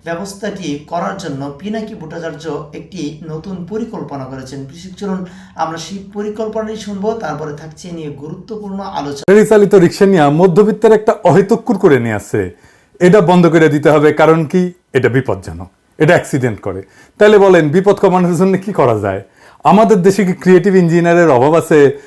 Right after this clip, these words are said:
Speaker 2: যে এইটাকে তুলনামূলক নিরাপদ যানে রূপান্তরিত করতে পারবে?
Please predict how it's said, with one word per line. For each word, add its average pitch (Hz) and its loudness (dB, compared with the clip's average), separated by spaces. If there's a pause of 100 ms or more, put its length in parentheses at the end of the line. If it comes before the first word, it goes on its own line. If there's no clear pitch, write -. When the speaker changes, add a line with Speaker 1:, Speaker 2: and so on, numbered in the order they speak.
(180)
Speaker 2:
যে 139 0
এইটাকে 165 4
তুলনামূলক 170 2
নিরাপদ 143 2
যানে 135 4
রূপান্তরিত 123 2
করতে 117 -4
পারবে? 113 0